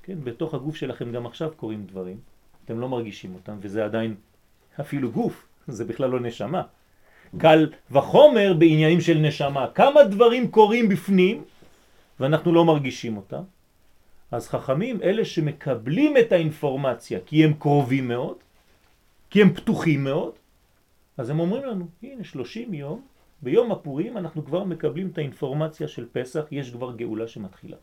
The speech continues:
ואשר על כן, כשמגיע ליל חג הפסח, כולנו בני חורין מחדש. לא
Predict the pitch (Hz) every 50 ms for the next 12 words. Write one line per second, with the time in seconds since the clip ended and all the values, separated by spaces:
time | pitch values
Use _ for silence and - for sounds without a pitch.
0 | _ _ _ _ _ _ _ _ _ _ _ _ _ _ _ _ _ _ _ _
1 | _ _ _ _ _ _ _ _ _ _ _ _ _ _ _ _ _ _ _ -
2 | - _ _ _ _ _ _ _ _ _ _ _ _ _ _ _ - 135 196 226
3 | - 185 151 - 262 269 262 262 226 165 - 156 123 95 101 - - - - _
4 | _ - - - 175 175 170 170 165 151 151 254 277 262 233 233 240 226 - 214
5 | 233 226 214 180 - - 214 226 226 226 - 185 160 - _ - 160 160 185 214
6 | 214 208 202 180 135 151 160 180 185 180 - - 156 143 151 160 165 160 151 151
7 | - 147 135 123 104 92 - - - _ _ _ _ _ _ _ _ _ _ _
8 | _ _ _ _ _ _ _ _ _ _ _ _ _ 1077 1077 1077 1077 _ 554 1077
9 | _ _ _ 1077 1077 1077 1077 1077 _ _ _ - - - _ _ _ _ _ _
10 | _ _ _ _ _ _ _ _ _ _ _ _ _ _ _ _ _ _ _ _
11 | _ - - _ _ _ _ _ _ _ _ _ _ _ _ _ _ _ _ _
12 | _ _ _ _ - 135 160 202 226 226 - 123 -